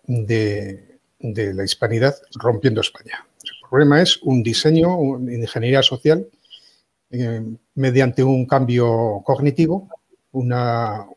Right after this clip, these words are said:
un, unos moldes cognitivos nuevos, que erradi-, em,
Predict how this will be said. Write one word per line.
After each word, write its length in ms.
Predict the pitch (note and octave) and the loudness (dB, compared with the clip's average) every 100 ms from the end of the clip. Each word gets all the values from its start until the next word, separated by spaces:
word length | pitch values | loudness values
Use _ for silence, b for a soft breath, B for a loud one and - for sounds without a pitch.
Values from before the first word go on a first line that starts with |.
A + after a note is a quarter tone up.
| - | -12
un, 260 | B2+ A#2 A2+ | -10 -10 -4
unos 260 | C3 A#2 | -4 0
moldes 320 | C3+ B2+ A#2+ | 2 2 0
cognitivos 400 | - A#2 G#2+ B2+ | -2 -4 -2 0
nuevos, 540 | C3 D#3+ E3 F#3+ - _ _ B B B B B _ _ | 4 4 2 -2 -8 _ _ B B B B B _ _
que 280 | D3 C#3 D#3+ | 4 6 6
erradi-, 440 | D#3+ C3+ C#3 F3 - _ _ _ _ _ _ | 4 4 4 0 -8 _ _ _ _ _ _
em, 420 | - B2+ B2 A#2+ | -6 -4 -4 -6